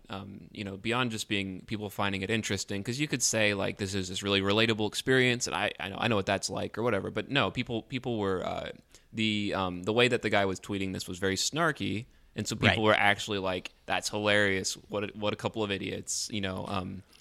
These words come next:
Speaker 1: they're, they're laughing at them.
Speaker 2: Right, definitely. That's, that's an important detail, yeah, is that,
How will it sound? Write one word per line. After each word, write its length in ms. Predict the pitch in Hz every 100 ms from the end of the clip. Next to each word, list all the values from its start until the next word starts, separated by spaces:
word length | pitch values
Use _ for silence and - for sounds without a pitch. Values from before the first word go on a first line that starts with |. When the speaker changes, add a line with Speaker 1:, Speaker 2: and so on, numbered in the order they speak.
| -
Speaker 1:
they're, 140 | 123
they're 180 | 113 139
laughing 340 | 147 147 98
at 140 | 80 -
them. 220 | - - _ _ _ -
Speaker 2:
Right, 280 | 139 120 -
definitely. 640 | 147 190 - 95 - 98
That's, 380 | 104 147 - -
that's 320 | - 170 -
an 160 | 120 104
important 500 | 104 110 113 85 90
detail, 480 | 101 87 92 85 87
yeah, 280 | 87 92
is 180 | 92 98
that, 340 | 110 101 -